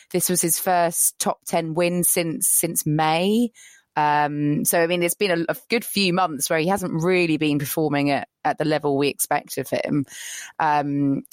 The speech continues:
and as for Zverev, of course, you know, he's been terrible <laughs> for a while, hasn't he? I mean, I was not expecting him to beat Federer. Um,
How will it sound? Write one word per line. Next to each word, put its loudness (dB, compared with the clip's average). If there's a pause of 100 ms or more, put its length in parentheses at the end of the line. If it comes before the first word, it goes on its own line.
and 0
as 0
for -2
Zverev, 0
of -4
course, 0
you 0
know, 0
he's 0
been 0 (340)
terrible 2
<laughs> -4
for 2
a 0
while, 4
hasn't 0
he? 2
I 0
mean, 2
I 2
was -2
not 2
expecting -2
him 0
to -10
beat -4
Federer. -2 (540)
Um, 0